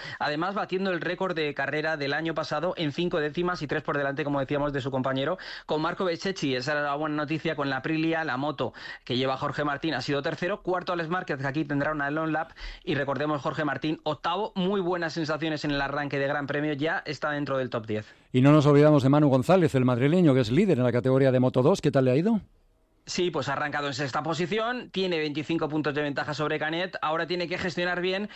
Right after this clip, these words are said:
Speaker 1: en una segunda parte del Mundial para algo que sería increíble, volver a ganar un campeonato del mundo. El piloto, recordemos, ya lo hizo en Superbikes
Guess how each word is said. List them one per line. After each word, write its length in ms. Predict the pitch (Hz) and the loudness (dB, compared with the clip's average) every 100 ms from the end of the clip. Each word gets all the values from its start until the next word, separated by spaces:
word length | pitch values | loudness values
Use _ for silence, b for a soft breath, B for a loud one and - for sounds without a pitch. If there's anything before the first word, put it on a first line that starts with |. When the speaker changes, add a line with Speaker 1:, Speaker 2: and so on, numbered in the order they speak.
| B B - | B B -4
Speaker 1:
en 100 | 147 | -2
una 100 | 160 | -2
segunda 320 | 170 165 160 | -2 -2 -2
parte 200 | 160 160 | -2 -2
del 80 | 156 | 0
Mundial 300 | 156 156 156 | 0 0 -2
para 140 | 143 | -2
algo 160 | 147 151 | -2 -2
que 80 | |
sería 220 | 143 135 139 | -2 -2 -2
increíble, 400 | 131 135 131 117 | 0 0 0 0
volver 260 | 120 131 | 0 0
a 20 | 131 | 0
ganar 200 | 135 135 | -2 -4
un 100 | 131 | -4
campeonato 400 | 120 123 123 127 | -4 -2 -2 -2
del 100 | 120 | -2
mundo. 280 | 123 127 135 | 0 0 0
El 60 | |
piloto, 300 | 127 127 127 | 0 -2 -2
recordemos, 480 | 127 123 120 135 131 | -2 -4 -2 -2 0
ya 80 | 127 | -2
lo 80 | 131 | -2
hizo 100 | 139 | -2
en 60 | |
Superbikes 460 | 151 147 147 170 | -2 -2 -2 -4